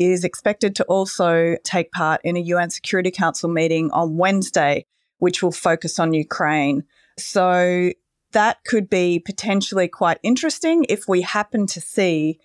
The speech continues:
President Zelensky and Russia's Foreign Minister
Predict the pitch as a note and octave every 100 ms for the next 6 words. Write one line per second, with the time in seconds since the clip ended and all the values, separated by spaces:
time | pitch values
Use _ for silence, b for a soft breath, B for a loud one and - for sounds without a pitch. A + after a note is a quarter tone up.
0 | b b b F3+ F#3 F3+ F3+ - E3+ E3
1 | D#3+ D#3+ - D#3+ D#3 D3+ - D#3+ D#3 D#3
2 | D#3 D#3+ D#3+ E3 D#3+ - E3+ E3 E3 D#3+
3 | D#3 D#3 - D#3 D3